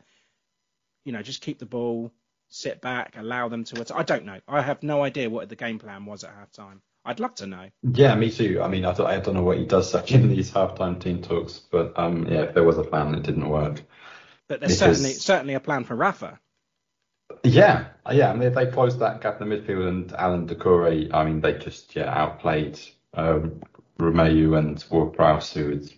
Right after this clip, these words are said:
Speaker 2: yeah, clearly just started to give up almost straight away. I think R-, Romeo, he was, um, getting on, uh, Richarlison's heels quite well in the first half.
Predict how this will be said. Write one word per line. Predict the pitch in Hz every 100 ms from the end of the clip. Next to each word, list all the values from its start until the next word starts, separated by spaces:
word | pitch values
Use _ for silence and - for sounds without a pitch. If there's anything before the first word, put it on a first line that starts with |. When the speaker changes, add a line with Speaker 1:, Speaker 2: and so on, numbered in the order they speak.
| _
Speaker 2:
yeah, | - 78 71 69 - _ _ _ _ _ _ -
clearly | - 82 76 71 67 _ _ _ _
just | - - -
started | - 65 - -
to | 69 67 - _
give | 78 73
up | 69 -
almost | 78 - - - - -
straight | - 71 73
away. | 76 87 78 - - - _
I | -
think | - 101 - - -
R-, | 113
Romeo, | 123 123 131 143 202 156
he | 113 - 185
was, | 175 147 131 -
um, | 135 127 120 - - -
getting | 135 123
on, | 120 110 101 92 - -
uh, | 113 104
Richarlison's | 98 101 120 110 98 - - 85
heels | - 76 78
quite | - 82 76
well | 82 80
in |
the | 78
first | - 80 -
half. | - 76 -